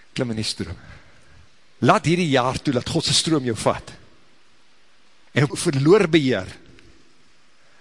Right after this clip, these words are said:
Want rus is om beheer te verloor. En solank jy self in beheer is, is jy nie in rus nie. Maar wanneer jy in sy stroom is en jy besef, in hierdie stroom het ek nie beheer nie, dan is jy in rus.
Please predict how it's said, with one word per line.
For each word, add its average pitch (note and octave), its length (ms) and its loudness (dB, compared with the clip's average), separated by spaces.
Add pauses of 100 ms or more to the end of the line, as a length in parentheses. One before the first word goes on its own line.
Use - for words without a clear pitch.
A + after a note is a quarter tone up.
(440)
Want C3+ 200 0
rus E3 400 2
is - 140 -2
om C3 100 -4
beheer B2 280 2
te B2 100 -2
verloor. G#2 360 -4 (680)
En - 60 -6
solank C#3+ 260 0
jy C#3 80 0
self A3 340 0
in D#3 100 -2
beheer A2 260 0
is, - 240 -10 (560)
is - 60 -20
jy G#2+ 60 -10
nie G#2 100 -4
in G2+ 100 -6
rus F#2+ 260 -6
nie. E2+ 100 -16 (720)
Maar C3 200 2
wanneer D#3+ 260 4
jy F#3 160 2
in F3+ 80 -2
sy A3 180 4
stroom A3 500 4
is E3+ 180 -2
en D#3+ 60 0
jy D#3 180 4
besef, - 380 2 (240)
in E3 140 0
hierdie A#3+ 240 2
stroom A3 260 0
het A2+ 300 2
ek - 160 0
nie F#3 140 4
beheer G#2 340 -2
nie, F2 180 -18 (1120)
dan G#2+ 420 -4 (260)
is F#2+ 120 -8
jy F#2 200 -4
in F2 100 -10
rus. C#2+ 300 -10